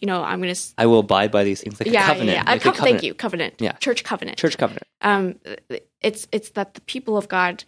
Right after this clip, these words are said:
Speaker 1: say w-, alongside the pastor, "We will support you in your godly calling."
Speaker 2: Mm-hmm.
Speaker 1: It's not just, "You're gonna be left alone to struggle by yourself." I think that's unreasonable.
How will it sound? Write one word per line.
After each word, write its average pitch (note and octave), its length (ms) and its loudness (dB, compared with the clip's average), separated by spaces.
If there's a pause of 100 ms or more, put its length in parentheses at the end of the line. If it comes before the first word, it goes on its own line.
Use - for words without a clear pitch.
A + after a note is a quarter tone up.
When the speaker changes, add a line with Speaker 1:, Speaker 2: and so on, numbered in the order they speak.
(240)
Speaker 1:
say G#3+ 240 2
w-, G3 320 0
alongside G3 460 -4
the G3+ 80 -10
pastor, F#3+ 420 -10
"We A3 140 0
will G#3+ 160 0
support - 480 -6
you F#3 200 -4
in F#3 200 -4
your F3 100 -8
godly E3+ 400 -4
calling." - 640 -10
Speaker 2:
Mm-hmm. - 220 -12
Speaker 1:
It's G#3 240 -2
not F#3+ 220 0
just, - 280 -10
"You're G3 220 -6
gonna F#3+ 140 -4
be F3+ 120 -2
left F3 320 -6
alone E3+ 560 -4
to F3 180 -6
struggle E3+ 420 -6
by - 160 -6
yourself." - 460 -12 (200)
I G3+ 60 -8
think F3+ 200 -8
that's - 460 -8 (100)
unreasonable. - 680 -8